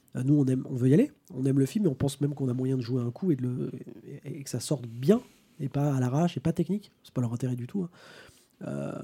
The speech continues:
donc on y va, super. Donc on met un, on met M G, on y va, on, ok. Là déjà t'as un distrib France qui est pas non plus, euh, un débutant, tu vois. Donc, euh,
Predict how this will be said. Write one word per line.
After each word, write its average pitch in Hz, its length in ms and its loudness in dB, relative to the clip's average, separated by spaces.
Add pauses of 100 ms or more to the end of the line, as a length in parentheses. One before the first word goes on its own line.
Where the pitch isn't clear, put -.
(580)
donc 147 220 -10
on 127 60 -6
y 120 100 -2
va, 190 300 2
super. - 300 -2
Donc - 420 -18
on 113 40 -10
met 113 100 -8
un, 113 240 -10
on 123 80 -8
met 113 120 -6
M 113 120 -6
G, 156 360 2
on 143 100 -2
y 107 100 -10
va, 123 240 -6
on, 131 140 -6 (240)
ok. - 240 -12
Là 147 120 2
déjà 165 200 6
t'as 160 100 0
un 143 40 0
distrib 147 320 -2
France - 340 -8 (360)
qui - 120 -6
est - 20 -4
pas 143 140 2
non 139 180 2
plus, 170 340 4
euh, 123 180 0 (720)
un 127 80 -6
débutant, 135 380 0
tu - 100 -10
vois. 135 120 -2
Donc, 127 260 -10
euh, 127 280 -8